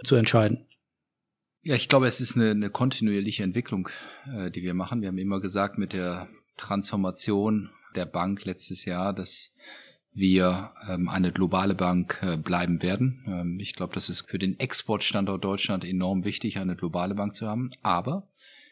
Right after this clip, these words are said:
Speaker 2: man muss auch wissen, wo seine Wurzeln sind. Und wir haben gesagt, dass der Heimatmarkt Deutschland gestärkt werden wird,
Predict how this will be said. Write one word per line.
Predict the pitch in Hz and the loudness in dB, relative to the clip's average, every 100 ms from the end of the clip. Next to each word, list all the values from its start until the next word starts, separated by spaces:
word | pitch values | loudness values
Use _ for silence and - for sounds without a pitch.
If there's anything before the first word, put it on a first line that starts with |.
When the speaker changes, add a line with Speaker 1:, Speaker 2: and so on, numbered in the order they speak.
| _ _ | _ _
Speaker 2:
man | - 95 | -4 -2
muss | 107 | -2
auch | 113 | -2
wissen, | 104 117 | -2 -4
wo | 104 | -2
seine | 104 104 98 | -2 0 2
Wurzeln | 113 - 98 | 4 6 4
sind. | 85 82 - | 4 0 -2
Und | 85 92 92 | -4 -2 0
wir | |
haben | 90 92 98 | 2 2 2
gesagt, | 95 95 92 | 2 4 4
dass | 98 - | 2 2
der | 92 | 4
Heimatmarkt | 101 98 95 90 95 | 4 4 2 2 2
Deutschland | 92 - 92 - | 4 4 2 2
gestärkt | 90 - 95 92 - | 0 2 2 2 2
werden | 104 101 98 | 4 6 4
wird, | 110 123 - | 4 2 -2